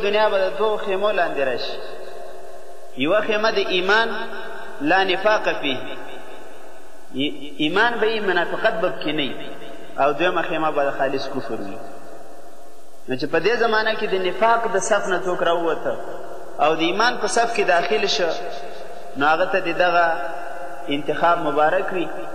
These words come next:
الله دې زموږ او ستاسې نه قبول کړي. درېیمه خبره مې دا په زړه کې وه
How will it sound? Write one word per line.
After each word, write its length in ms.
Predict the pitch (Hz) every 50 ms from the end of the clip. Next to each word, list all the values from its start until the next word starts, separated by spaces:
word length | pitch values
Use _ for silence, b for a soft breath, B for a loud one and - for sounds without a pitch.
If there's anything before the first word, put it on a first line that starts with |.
| - - - 139
الله 220 | 143 156 170 175
دې 120 | 165 170 160
زموږ 160 | 175 165 160
او 80 | 156 147
ستاسې 280 | - - 151 143 -
نه 120 | 139 131 123
قبول 300 | - 127 120 123 123 -
کړي. 220 | - - - - - - - - - - - - - - - - - - - - 131
درېیمه 280 | 156 190 220 233 233 208 -
خبره 240 | 208 202 220 214 208
مې 120 | 202 190 185
دا 140 | 202 208 208
په 120 | 202 202 190
زړه 200 | 170 180 185 185 -
کې 40 | 185
وه 180 | 165 151 143